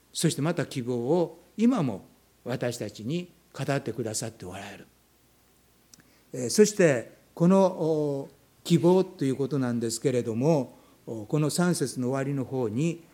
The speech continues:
えー、「私たちを新しく生まれさせ」というですね、言葉が出ています。だからこの希望っていうのはただ単純に、えー、私たちの心の中に与えられる希望とはですね、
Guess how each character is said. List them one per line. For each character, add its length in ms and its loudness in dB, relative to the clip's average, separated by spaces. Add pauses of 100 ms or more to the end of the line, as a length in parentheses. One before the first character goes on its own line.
(180)
え 260 -6
ー、 40 -6
「私 360 2
た 120 2
ち 120 -4
を 200 0
新 360 -2
し 120 -2
く 100 -2
生 120 4
ま 160 2
れ 100 2
さ 180 -2
せ」 240 -2 (440)
と 80 4
い 100 6
う 20 0
で 120 -4
す 80 -12
ね、 200 -2
言 100 0
葉 240 0
が 200 -10 (520)
出 140 8
て 140 6
い 60 0
ま 140 -6
す。 220 -12 (800)
だ 120 6
か 100 6
ら 100 4
こ 140 2
の 120 2
希 140 -2
望 180 0
っ 40 -6
て 140 -6
い 40 2
う 20 2
の 60 2
は 60 0
た 120 -2
だ 280 -2 (500)
単 220 4
純 300 2
に、 320 0 (240)
え 100 -4
ー、 80 2
私 300 4
た 120 2
ち 100 0
の 100 0
心 260 -4
の 60 -2
中 220 -2
に 100 -2
与 320 -4
え 40 -2
ら 160 -2
れ 80 0
る 140 6
希 180 0
望 260 6
と 160 6
は 140 6
で 120 -6
す 80 -12
ね、 280 -8